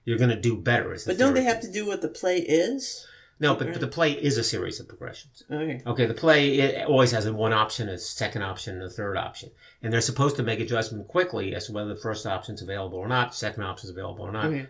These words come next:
Speaker 1: or whether they should wait on the third. And it, it's easier apparently to do that with a clear head than to say, "No, no, I just gotta throw it to the, on the first option because this guy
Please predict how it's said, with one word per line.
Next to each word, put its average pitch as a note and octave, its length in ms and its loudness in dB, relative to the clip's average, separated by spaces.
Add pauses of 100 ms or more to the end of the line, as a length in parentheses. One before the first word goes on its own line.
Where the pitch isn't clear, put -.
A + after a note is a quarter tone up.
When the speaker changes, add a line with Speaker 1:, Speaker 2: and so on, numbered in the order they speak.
Speaker 1:
or G#2 100 -4
whether G2+ 180 0
they - 120 -4
should - 180 -8
wait G#2 160 -4
on G2 140 -2
the F#2+ 60 -6
third. B2 380 0 (500)
And C3 220 6
it, A#2+ 220 -4
it's A#2 120 -8
easier D3+ 260 4
apparently C#3+ 360 0
to C3 80 2
do D3+ 140 2
that C3+ 160 4
with A#2 100 4
a A#2+ 60 0
clear C3+ 300 0
head A2+ 360 0 (380)
than B2 100 2
to A#2 80 4
say, A#2 300 2
"No, A#2+ 180 4
no, A2 140 0
I G#2+ 100 -2
just B2 220 -2
gotta A2 160 0
throw A2+ 240 -2
it G#2 60 -8
to A#2 100 -8
the, G#2+ 340 -8
on G2+ 100 -6
the G#2+ 60 -8
first A2+ 260 -6
option A#2 360 0
because F#2+ 240 -10
this A2 100 -6
guy F#2+ 360 -6